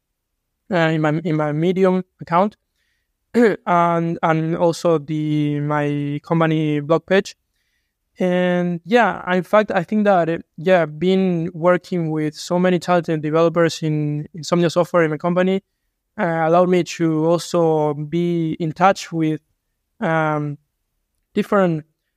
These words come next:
different projects and how we can use Flutter to solve really fascinating use cases. And we also try to communicate that in, in, in our page, uh, whenever we can, either in meetups or in blog posts, so we can have real experiences on how to use Flutter in,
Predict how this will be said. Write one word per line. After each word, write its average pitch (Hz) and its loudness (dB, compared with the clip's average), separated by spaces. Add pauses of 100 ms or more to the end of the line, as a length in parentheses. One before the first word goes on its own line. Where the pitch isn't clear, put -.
(100)
different 190 0
projects 196 0
and 156 -2
how 190 2
we 185 2
can 175 0
use 170 -2
Flutter 180 2
to 160 -6
solve 170 0 (240)
really 165 0 (260)
fascinating 185 0
use 170 0
cases. 196 0 (420)
And 165 0
we 170 2
also 190 0
try 170 0
to 165 0
communicate 156 0
that 156 4
in, 147 -2 (100)
in, 156 -4
in 156 -2
our 151 -2
page, 170 0
uh, 170 -4
whenever 156 0
we 151 -4
can, 165 0
either 151 0
in 147 -4
meetups 170 2
or 156 -4
in 147 -4
blog 160 0
posts, 175 -2 (340)
so 156 0
we 151 0
can 160 2
have 151 0
real 165 4
experiences 160 -2
on 151 -4
how 160 0
to - -6
use 151 -2
Flutter 165 0
in, 143 -6